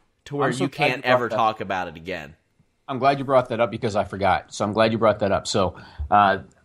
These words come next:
Speaker 2: I'm gonna, I'm gonna say this real quick
Speaker 1: That's
Speaker 2: because I
Speaker 1: called a segue, Jimmy.
Speaker 2: That's cute. That's cute. So, uh, on this week's SmackDown review show, Jeff Hawkins kind of, uh, vented a little bit about his job situation and about his employer. And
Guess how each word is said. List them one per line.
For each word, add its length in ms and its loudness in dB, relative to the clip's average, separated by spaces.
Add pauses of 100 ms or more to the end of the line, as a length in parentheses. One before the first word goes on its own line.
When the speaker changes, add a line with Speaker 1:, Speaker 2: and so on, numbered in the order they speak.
(140)
Speaker 2:
I'm 180 4
gonna, 320 4
I'm 120 4
gonna 120 6
say 160 2
this 220 4
real 120 6
quick 220 2
Speaker 1:
That's 200 6
Speaker 2:
because 80 6
I 40 8
Speaker 1:
called 140 8
a 20 6
segue, 840 -2
Jimmy. 480 -12 (280)
Speaker 2:
That's 160 -10
cute. 360 2 (160)
That's 160 -20
cute. 280 -2 (400)
So, 460 4
uh, 260 6
on 160 4
this 200 2
week's 240 2
SmackDown 400 2
review 240 0
show, 180 -4
Jeff 240 0
Hawkins 600 2
kind 440 -4
of, 380 -2
uh, 160 4
vented 400 2
a 60 0
little 220 0
bit 320 -6 (400)
about 340 6
his 180 2
job 280 4
situation 760 0
and 180 -4
about 200 4
his 120 2
employer. 540 4
And 420 0